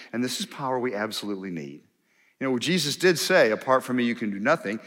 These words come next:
and he did mean it. The foes we face are too strong for us. We face the flesh. We face fallen human beings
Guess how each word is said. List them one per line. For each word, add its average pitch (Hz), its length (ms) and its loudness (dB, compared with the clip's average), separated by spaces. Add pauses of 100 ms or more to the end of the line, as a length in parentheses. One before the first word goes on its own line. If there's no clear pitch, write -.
(140)
and 147 180 0
he 147 100 0
did 147 180 -2
mean 151 200 -2
it. - 180 -12 (460)
The 131 120 -2
foes 180 380 4
we 185 180 2
face 180 360 0
are 110 100 -2
too - 180 -4
strong 110 320 0
for 73 200 -6
us. - 260 -10 (400)
We 156 200 4
face 147 460 2 (140)
the 120 160 -8
flesh. - 560 2 (280)
We 143 100 0
face 135 280 2
fallen 170 460 4
human 165 400 0
beings 123 420 0